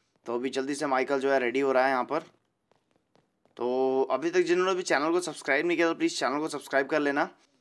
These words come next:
और अभी इस वीडियो को लाइक भी कर दो। और अभी आके दोस्तों, माइकल यहाँ पर जो है आज ड्रिंक नहीं करने वाला, आज यहाँ पर वो जो है अपनी हेल्थ ड्रिंक ले रहा है, जो कि अमेंडा उसके लिए बनाती है हमेशा से लिए।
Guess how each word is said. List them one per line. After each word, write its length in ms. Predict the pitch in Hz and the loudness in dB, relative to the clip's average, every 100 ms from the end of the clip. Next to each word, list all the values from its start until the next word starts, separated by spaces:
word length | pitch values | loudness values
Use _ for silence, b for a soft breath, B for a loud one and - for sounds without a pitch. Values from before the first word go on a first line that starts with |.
| _ | _
और 440 | - 117 120 123 127 131 131 - 123 | -4 0 2 2 2 2 2 0 -4
अभी 180 | 143 160 | 0 0
इस 140 | 151 | 0
वीडियो 180 | 156 156 | 0 2
को 80 | 151 | 2
लाइक 260 | 127 139 | 2 0
भी 80 | 143 | 0
कर 140 | 139 135 | 0 0
दो। 140 | 151 | 0
और 160 | 131 135 | 0 0
अभी 180 | 131 147 | 2 4
आके 240 | 139 156 | 4 2
दोस्तों, 280 | 147 143 156 | 0 -2 -2
माइकल 300 | 131 131 147 | -2 -2 0
यहाँ 140 | 139 | 0
पर 120 | 131 135 | 0 -2
जो 160 | 139 | 2
है 60 | 139 | 4
आज 420 | 117 131 120 - _ | 4 2 0 -10 _
ड्रिंक 220 | 127 143 143 | -2 0 0
नहीं 140 | 143 | 0
करने 220 | 135 135 | 0 2
वाला, 200 | 131 131 | 2 4
आज 180 | 131 127 | 4 4
यहाँ 120 | 127 | 0
पर 140 | 127 123 | -2 -2
वो 160 | 123 123 | -2 0
जो 120 | 127 | 2
है 160 | 127 110 | 4 2
अपनी 420 | 104 123 127 123 _ - | 0 -4 -6 -6 _ -4
हेल्थ 180 | 135 131 | -2 -2
ड्रिंक 260 | 127 143 | -4 -4
ले 100 | 135 | -2
रहा 100 | 127 | 0
है, 60 | 127 | 0
जो 100 | 123 | -2
कि 100 | 127 | -4
अमेंडा 320 | 123 117 117 | -2 -2 -2
उसके 240 | 123 - 127 | -2 -2 -2
लिए 120 | 123 | 0
बनाती 320 | 117 110 123 | -2 -2 -2
है 60 | 123 | -4
हमेशा 260 | 120 120 | -4 -8
से 120 | 120 | -6
लिए। 220 | 123 123 | -2 -2